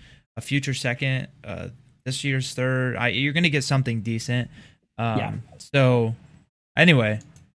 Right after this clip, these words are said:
Speaker 1: I guess let's start the draft. You wanna trade
Speaker 2: Cool.
Speaker 1: up to number one?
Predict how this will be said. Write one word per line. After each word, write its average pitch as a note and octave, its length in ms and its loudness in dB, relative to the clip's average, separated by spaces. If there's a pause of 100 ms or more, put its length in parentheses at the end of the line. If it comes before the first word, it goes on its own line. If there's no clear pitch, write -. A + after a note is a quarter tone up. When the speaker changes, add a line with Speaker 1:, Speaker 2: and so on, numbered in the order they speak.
(180)
Speaker 1:
I B2 60 -4
guess F#3 340 2
let's C3+ 180 -2
start F3+ 260 2
the D#3+ 60 0
draft. C#3+ 460 4 (420)
You C3+ 120 0
wanna C#3+ 120 0
trade D3+ 260 2
Speaker 2:
Cool. E3 80 6
Speaker 1:
up C3 200 2 (240)
to C3+ 140 -2
number C3+ 240 4
one? B2+ 320 0